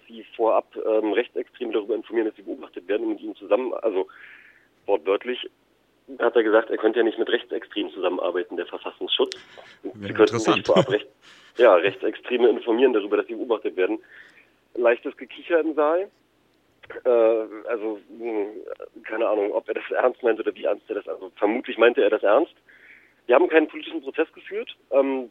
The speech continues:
Speaker 1: das ging überhaupt gar nicht um Politik oder irgendwas. Es war ein reiner Urheberrechtsprozess und, ähm, der Verfassungsschutz hat die ganze Zeit versucht zu begründen, die Band ist ja Verfassungs-, ähm, äh,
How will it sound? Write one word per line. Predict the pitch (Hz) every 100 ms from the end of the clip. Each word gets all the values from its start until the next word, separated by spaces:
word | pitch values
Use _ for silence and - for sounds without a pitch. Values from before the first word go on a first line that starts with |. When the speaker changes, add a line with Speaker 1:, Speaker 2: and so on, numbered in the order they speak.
| -
Speaker 1:
das | 123 -
ging | 143 -
überhaupt | 131 123 _
gar | 127 -
nicht | 160
um | -
Politik | 156 151 185 -
oder | 156
irgendwas. | - - - 143 - -
Es |
war | 123 120
ein |
reiner | 107 143 170
Urheberrechtsprozess | 165 117 113 _ - - 143 139
und, | 117 110 _ - 113
ähm, | 113 113
der | 113
Verfassungsschutz | 110 131 127 123
hat | 117
die |
ganze | 117 160 -
Zeit | 139
versucht | 139 135 _
zu | 120
begründen, | - 120 151 147 139 _ - - - _ -
die | -
Band | 107 -
ist | - 107
ja |
Verfassungs-, | 101 - 139 147 139 - - -
ähm, | 120 120 117 113
äh, | 104